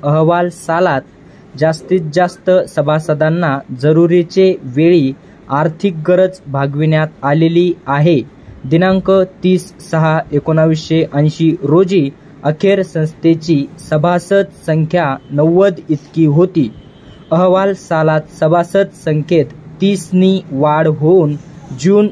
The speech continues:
एकोणावीसशे एक्क्याऐंशी अखेर एकशे वीस इतकी झाली. त्याचबरोबर सभासद भागभांडवल रुपये पंधरा हजार इतके झालेले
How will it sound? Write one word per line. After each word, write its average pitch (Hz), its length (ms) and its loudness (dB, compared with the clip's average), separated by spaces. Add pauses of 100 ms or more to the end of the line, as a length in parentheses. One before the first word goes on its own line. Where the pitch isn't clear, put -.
(140)
एकोणावीसशे 185 720 2 (120)
एक्क्याऐंशी 160 640 -2 (100)
अखेर 156 380 0 (160)
एकशे 175 380 0
वीस 185 500 -4
इतकी 151 380 -2
झाली. 170 340 -2 (520)
त्याचबरोबर 156 760 2 (500)
सभासद 185 540 0 (160)
भागभांडवल 151 800 0 (160)
रुपये 185 500 2 (380)
पंधरा 175 360 0
हजार 185 440 0 (260)
इतके 156 380 0
झालेले 156 500 0